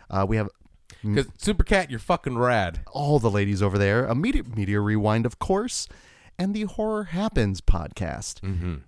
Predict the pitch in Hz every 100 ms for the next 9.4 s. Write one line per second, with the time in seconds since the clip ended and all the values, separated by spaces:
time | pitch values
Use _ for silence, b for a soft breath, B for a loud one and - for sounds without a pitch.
0 | - - 185 - - 160 139 - - 214
1 | 277 165 107 - - - 92 180 233 208
2 | 202 202 202 208 220 214 214 202 - 175
3 | 165 165 160 170 151 147 151 110 98 107
4 | - 117 120 147 220 - b b b _
5 | - - - - - - _ - - -
6 | - 95 113 113 147 156 - 113 104 120
7 | 127 110 104 95 101 107 95 - 95 104
8 | - - 92 - 98 104 - - - -
9 | _ - - 185